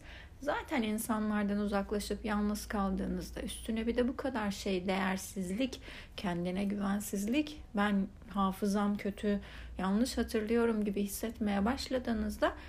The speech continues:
sürekli annesinden babasından azar işiten, doğruyla yanlışı bilmeyen bir çocuk gibi yaşamaya başlayacaksınız. Sürekli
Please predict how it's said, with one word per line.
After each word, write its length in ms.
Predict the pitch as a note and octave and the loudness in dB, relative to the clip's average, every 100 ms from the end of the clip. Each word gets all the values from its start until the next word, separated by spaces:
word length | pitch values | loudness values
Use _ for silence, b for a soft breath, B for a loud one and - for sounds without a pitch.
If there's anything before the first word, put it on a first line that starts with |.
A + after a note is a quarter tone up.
| B | B
sürekli 640 | - - D#4+ D4+ D4+ D#4+ F#4 - B B B - - | -6 2 4 4 2 -2 -2 -4 B B B -18 -2
annesinden 800 | A3+ C4+ D4+ D4 B3+ B3+ A#3 A3 | 2 4 4 2 2 2 2 2
babasından 580 | A#3+ B3 B3+ - B3+ A#3+ | 2 2 0 0 2 2
azar 320 | B3 A#3 C#4 | 2 2 2
işiten, 640 | C4 - A3 - B3+ E4 | 0 -4 -6 2 2 4
doğruyla 440 | C#4 C4+ C4 C4+ B3 | 2 2 2 2 4
yanlışı 540 | B3 A#3+ B3+ - B3 | 6 6 4 0 -2
bilmeyen 420 | C4+ D4+ B3 D4+ | 0 2 2 2
bir 60 | D#4+ | -2
çocuk 400 | - B3+ A#3+ - | 0 0 0 -2
gibi 180 | G#3 F3 | -2 -2
yaşamaya 540 | E3+ - - - - | -2 -4 -6 -4 -4
başlayacaksınız. 1000 | A#3 - - - - - - - - - B B B | -4 -4 -6 -8 -8 -8 -10 -8 -8 -8 B B B
Sürekli 600 | - D#4+ C#4+ C4 D#4 E4+ | -4 4 4 6 4 4